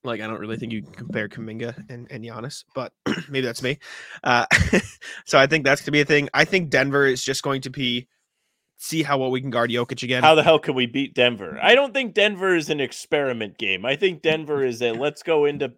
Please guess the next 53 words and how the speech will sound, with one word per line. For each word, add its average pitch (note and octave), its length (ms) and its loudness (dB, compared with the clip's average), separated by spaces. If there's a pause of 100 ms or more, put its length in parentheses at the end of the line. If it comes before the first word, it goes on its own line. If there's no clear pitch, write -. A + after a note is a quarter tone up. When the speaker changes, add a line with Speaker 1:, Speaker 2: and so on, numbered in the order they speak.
Speaker 2:
uh, A2+ 240 4
Ball B2+ 320 0
Arena A#2+ 320 -6
and G#2+ 120 -8
get A#2 200 -4
some A2+ 160 -12
revenge," G#2 440 -6
'cause G#2 200 -10
they D#3+ 140 4
Speaker 1:
They A3+ 80 8
Speaker 2:
actually - 0 -
Speaker 1:
played B3+ 300 6
Speaker 2:
beat G3 220 6
us F3 80 4
Speaker 1:
Denver E3+ 40 4
Speaker 2:
at D#3 60 4
Speaker 1:
well. C#3+ 80 10
Speaker 2:
home. F2+ 280 0 (640)
Speaker 1:
They E3+ 160 2
played F#3+ 240 4
Denver D3+ 260 4
very C3 340 0
well, B2+ 180 -4 (520)
Speaker 2:
No, C#3 120 4
Speaker 1:
well - 20 2
Speaker 2:
they - 100 0
Speaker 1:
last D3 220 0
Speaker 2:
do. - 0 -
Speaker 1:
time. C3 300 -14 (800)
Speaker 2:
They F3+ 140 2
did C#3 160 2
Speaker 1:
Um, A#2+ 140 -4
and C#3+ 100 -2
I C#3+ 60 0
Speaker 2:
too. A2 180 -6 (440)
But D3 120 -4
I D3+ 80 2
think F3 120 0
Speaker 1:
Yeah. - 20 2
Speaker 2:
over D3+ 160 2
the B2+ 60 -2
last B2 200 0
couple A#2 160 -8
of A2 60 -8
years, A2 280 -6
they've G#2 260 -6
been G2 220 -8
pretty G#2 220 -10
consistent G2 500 -16
against F2+ 320 -12
them F2 140 -12
as D#2 120 -20
well. F2 360 -8